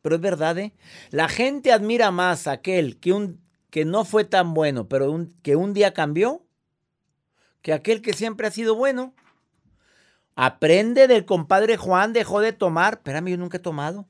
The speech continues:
Pues sí, pero aprende. Aprende del compadre Arturo, que era bien grosero con la señora, y ahora mira cómo la trata tan bonito.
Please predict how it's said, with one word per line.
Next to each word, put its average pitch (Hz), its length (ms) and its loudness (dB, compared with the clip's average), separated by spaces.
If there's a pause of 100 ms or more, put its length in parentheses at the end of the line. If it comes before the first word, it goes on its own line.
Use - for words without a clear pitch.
Pues 123 220 -2
sí, 143 280 0
pero 233 220 0
aprende. 202 640 -2 (720)
Aprende 190 580 2
del 247 180 2
compadre 190 480 0
Arturo, 220 500 0
que 208 100 -2
era 208 100 2
bien 208 240 -4
grosero 202 480 -4
con 196 140 -4
la 151 80 -4
señora, 151 420 -4
y 190 40 -6
ahora 196 200 0
mira 196 300 -4
cómo 196 180 -4
la 185 140 0
trata 175 320 -4
tan 156 180 -4
bonito. 156 460 -6